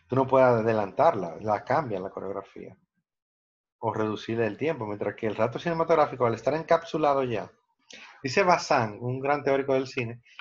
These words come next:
que no está encapsulado, no usa esa palabra, él dice que está momificado. Pero bueno, eso lo, lo, lo, lo podemos hablar más adelante.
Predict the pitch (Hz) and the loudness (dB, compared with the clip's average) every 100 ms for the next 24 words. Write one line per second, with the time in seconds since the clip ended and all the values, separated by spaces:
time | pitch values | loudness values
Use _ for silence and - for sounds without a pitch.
0 | - - 120 139 160 147 - 160 151 131 | -12 -4 0 0 2 0 0 2 4 4
1 | 131 139 131 139 135 123 123 127 139 123 | -2 -4 -2 4 6 6 2 -2 -4 -2
2 | 139 131 131 127 123 113 107 120 98 90 | -2 0 -2 -2 -6 -8 -4 -2 -2 -6
3 | - _ _ _ _ _ _ _ _ _ | -16 _ _ _ _ _ _ _ _ _
4 | _ 104 107 95 98 101 117 113 107 104 | _ -16 -12 -12 -12 -10 -8 -6 -6 -8
5 | 101 98 - _ _ _ _ _ _ _ | -10 -12 -16 _ _ _ _ _ _ _
6 | 113 107 - 107 107 110 110 120 117 117 | -16 -14 -14 -10 -8 -6 -4 -2 -2 -2
7 | 117 107 92 - _ | -6 -8 -10 -16 _